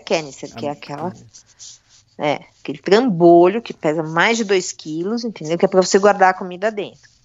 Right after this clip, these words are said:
Speaker 2: Uhum.
Speaker 1: E, então tem pedaço que isso é obrigatório. Por exemplo, dentro da, das Sierras, no, no P C T,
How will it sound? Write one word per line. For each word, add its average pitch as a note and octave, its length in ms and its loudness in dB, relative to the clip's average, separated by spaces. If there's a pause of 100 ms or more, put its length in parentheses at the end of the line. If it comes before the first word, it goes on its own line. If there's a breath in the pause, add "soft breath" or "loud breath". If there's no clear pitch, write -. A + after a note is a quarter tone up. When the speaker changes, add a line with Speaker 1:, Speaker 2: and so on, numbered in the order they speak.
(160)
Speaker 2:
Uhum. A2 400 -20
Speaker 1:
E, A3 400 -4 (480)
então G3 140 2
tem G3 140 -4
pedaço E3+ 320 0
que A#3+ 60 -8
isso A3+ 140 -8
é F#3+ 40 -4
obrigatório. F#3+ 840 -4
Por - 100 -18
exemplo, D3 200 -12
dentro F3+ 260 -4
da, F3 240 6
das D#3 300 4
Sierras, F#3+ 600 2
no, D#3+ 220 -10
no D#3 100 -10
P E3+ 160 -4
C D#3 160 -8
T, F#3+ 380 2